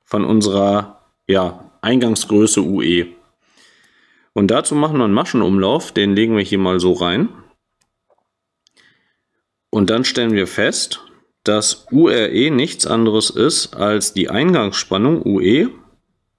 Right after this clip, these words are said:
minus die Basis-Emitter-Spannung.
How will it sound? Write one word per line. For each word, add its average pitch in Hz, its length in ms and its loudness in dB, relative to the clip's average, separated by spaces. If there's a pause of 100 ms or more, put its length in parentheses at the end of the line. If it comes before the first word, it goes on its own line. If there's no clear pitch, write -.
(800)
minus 160 540 2
die 113 160 0
Basis-Emitter-Spannung. 98 1400 -2